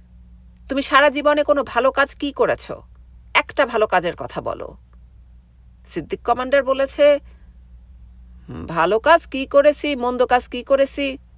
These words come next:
আপনারে কেন বলবো? এটা তো রোজ হাসর না। তবে আমার সঙ্গে যারা যারা ছিল, প্রত্যেকের নাম ঠিকানা দিতেছি, পারলে এদেরও ধরেন, কাগজ কলম আনেন, নাম লেখেন।" অনেকেই ধরা পড়েছে,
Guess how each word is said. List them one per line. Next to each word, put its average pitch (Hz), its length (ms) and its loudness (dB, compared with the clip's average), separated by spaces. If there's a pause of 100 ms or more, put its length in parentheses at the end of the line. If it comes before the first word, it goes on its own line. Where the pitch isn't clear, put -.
(180)
আপনারে 220 380 0
কেন 233 220 -2
বলবো? 220 360 -2 (600)
এটা 202 200 4
তো 233 120 6
রোজ 233 260 6
হাসর 247 280 0
না। - 240 -8 (1040)
তবে 156 200 0
আমার 214 240 2
সঙ্গে 320 300 -2
যারা 294 260 2
যারা 302 200 4
ছিল, 294 460 4 (480)
প্রত্যেকের 247 400 0
নাম 226 220 2
ঠিকানা 214 340 -2
দিতেছি, 190 480 -8 (640)
পারলে 196 320 4
এদেরও 190 280 2
ধরেন, 151 400 -6 (520)
কাগজ 240 320 4
কলম 240 300 2
আনেন, 277 260 4
নাম 240 300 4
লেখেন।" 220 440 0 (2000)
অনেকেই 494 360 2
ধরা 277 260 -2
পড়েছে, 170 420 -4